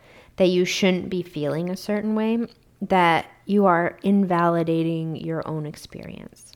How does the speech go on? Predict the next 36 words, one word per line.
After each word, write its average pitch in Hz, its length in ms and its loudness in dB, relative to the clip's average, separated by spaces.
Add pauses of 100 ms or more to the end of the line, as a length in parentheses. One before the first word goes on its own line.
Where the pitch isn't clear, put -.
(540)
I 180 120 -4
think 190 200 2
it's 185 320 2
essentially 175 960 -2
gaslighting 139 800 -2
yourself, - 640 -14 (920)
right? 185 120 0
Like, 175 140 0
how 208 200 2
many 208 220 6
times 175 400 0
in 165 120 -2
your 147 140 -4
toxic - 540 -6
relationship 208 680 -2
were 202 120 0
you 180 180 0
made 170 240 2
to 170 60 -2
feel 165 260 -4
like 151 240 -4
your 151 80 -4
feelings 139 540 -8
were 139 120 -4
wrong? - 460 -10 (580)
But 202 140 2
your 208 140 4
feelings 220 360 6 (120)
aren't 180 260 -2
wrong. 147 380 -10
Like, 160 160 -10 (100)
all 185 260 2
your 180 200 2
feelings 165 760 -6
are 165 120 -8
valid, - 640 -8